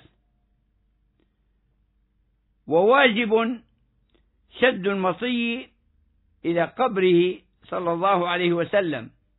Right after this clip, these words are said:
ويراد بالوجوب هنا وجوب ندب وترغيب وتأكيد، لا وجوب فرض.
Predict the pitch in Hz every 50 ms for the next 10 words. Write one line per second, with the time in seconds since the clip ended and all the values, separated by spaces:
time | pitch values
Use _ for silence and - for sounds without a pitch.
0 | _ _ _ _ _ _ _ _ _ _ _ _ _ _ _ _ _ _ _ _
1 | _ _ _ _ _ _ _ _ _ _ _ _ _ _ _ _ - 160 190 185
2 | 190 196 226 269 269 247 214 220 190 220 208 214 214 220 175 233 262 247 208 214
3 | 208 208 247 247 240 240 233 233 233 226 - - 143 156 156 156 151 175 180 165
4 | 160 175 196 226 240 196 156 143 117 95 - _ _ _ _ - 123 151 147 -
5 | 170 170 170 156 196 247 233 175 131 110 98 - _ _ _ _ _ _ _ -
6 | 135 147 143 - 175 165 147 - - 240 240 226 180 143 120 - _ _ _ _
7 | _ _ _ _ _ _ _ _ _ _ _ _ _ _ _ _ _ - - 247
8 | 247 226 214 196 170 196 185 180 170 127 160 165 160 147 127